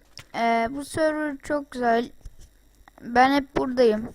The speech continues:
Gelin oynayalım beraber. Ee,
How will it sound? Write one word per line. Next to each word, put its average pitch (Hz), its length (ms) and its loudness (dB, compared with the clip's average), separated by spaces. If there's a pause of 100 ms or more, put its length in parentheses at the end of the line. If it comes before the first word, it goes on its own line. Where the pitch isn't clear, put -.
Gelin 247 500 2
oynayalım 240 640 2
beraber. 196 580 2 (2250)
Ee, 220 560 4